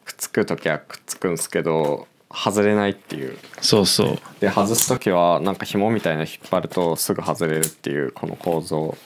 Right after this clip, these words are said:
Speaker 2: そう、このフェデロックがね、とても気持ちよくて、
Speaker 1: へー。
Speaker 2: 使いたくなる感じ。
Speaker 1: いいっすね。
Speaker 2: そう、だからもうiPad Proを持ってカフェに、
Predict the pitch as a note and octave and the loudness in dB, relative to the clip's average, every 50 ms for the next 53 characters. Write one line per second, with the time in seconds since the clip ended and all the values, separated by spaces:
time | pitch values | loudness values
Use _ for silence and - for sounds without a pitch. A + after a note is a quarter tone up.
0 | - - - - - A2+ G#2 F#2+ F#2 E2 - - - - B2 A#2 G#2+ G#2 A2+ - | -20 -12 -8 -2 0 2 2 2 2 0 -2 -4 -2 0 2 2 2 2 0 0
1 | - - B2 A2+ C3 B2 B2+ B2 - _ - G2+ G2 F#2 F#2 F#2 F2+ F#2+ F#2 G#2 | 0 0 2 2 4 2 2 0 -2 _ -2 0 2 4 4 4 2 2 2 2
2 | F#2+ - A2+ A2+ A2 G#2+ - - A#2 A2+ G2 - - A2 G#2+ - - - G2+ F2 | 4 4 6 6 4 4 4 4 4 4 4 2 2 2 0 -2 -2 0 2 2
3 | G#2 G2+ G2+ G#2 G#2 G#2 G#2 G#2 G#2 G2+ G2+ - - - - - A2+ G#2+ G#2 A2+ | 4 4 4 4 4 6 6 6 4 4 2 -2 -4 -2 0 4 4 4 4 4
4 | G#2 - G#2+ G#2 G2 F#2+ F2+ - F#2 F2+ F2 D#2+ - F#2 D#2+ - - F2+ D#2 - | 4 4 4 4 4 2 2 2 2 2 2 2 2 2 0 0 0 0 2 2
5 | - - - - G1+ G1+ G1+ - - - - - - - - - - - - - | 0 0 0 -2 -4 -6 -2 -2 -2 -2 -2 -6 -10 -14 -18 -20 -20 -20 -20 -20
6 | - - - - - - - - - A2 F#2+ E2 - - A2 A2 A2 G#2 G2+ G2 | -20 -20 -20 -20 -20 -14 -8 -2 0 2 2 2 0 0 0 0 2 2 4 4
7 | G2 G2 G2 C3 C#3+ D3 - - D#3+ D#3 - - E3 C#3+ - E3+ D#3+ D3+ C#3+ C#3+ | 4 4 4 4 4 4 4 2 2 2 2 2 2 4 6 6 6 6 8 6
8 | D3 D3+ D3 - - - - - D#3+ D#3 D3+ - C#3+ B2 D3+ C#3 A#2+ A2 G#2 G#2 | 6 6 4 0 -6 -4 2 4 4 6 6 4 4 4 6 6 6 8 6 4
9 | F#2+ | 2